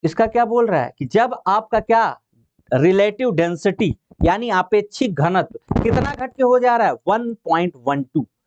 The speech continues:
तो इसमें से कौन सी condition होगी? क्या वह condition लघु पतन की स्थिति की होगी, या इज ए short circuit की वजह से होगा, या आपका डिस्चार्जिंग की स्थिति में होगा, या आपकी चार्जिंग की स्थिति में होगा,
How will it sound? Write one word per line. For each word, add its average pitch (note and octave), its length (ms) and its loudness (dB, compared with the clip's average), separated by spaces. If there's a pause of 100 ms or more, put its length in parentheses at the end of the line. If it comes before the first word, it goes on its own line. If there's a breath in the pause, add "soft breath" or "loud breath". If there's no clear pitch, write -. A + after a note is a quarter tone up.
(180)
तो - 380 -2
इसमें A3 280 -2
से C4+ 120 -6
कौन C4+ 340 -2
सी B3+ 100 -2
condition F3 460 -2
होगी? - 360 -4 (180)
क्या C4 200 2
वह C4 160 -2
condition A#3+ 580 -2 (120)
लघु F#3 380 2
पतन A3 500 -2 (420)
की A#3 120 4
स्थिति B3 340 -4
की G#3+ 120 -4
होगी, A#3 340 -2
या B3 140 0 (300)
इज G3+ 180 0
ए A#3 100 2 (500)
short G#3 440 -2
circuit G#3 400 -2
की A#3+ 80 0
वजह A3+ 260 2
से A3+ 120 -4
होगा, A3 300 0 (340 loud breath)
या A#3 120 4
आपका A#3+ 300 0
डिस्चार्जिंग G#3+ 800 -2
की A#3 140 0
स्थिति A#3 320 0
में G#3+ 180 4
होगा, A3+ 260 2 (260 loud breath)
या A3 120 4
आपकी A#3 340 -2
चार्जिंग A#3 560 -2
की A#3 140 0
स्थिति - 280 -4
में G#3+ 280 -2
होगा, G#3+ 240 0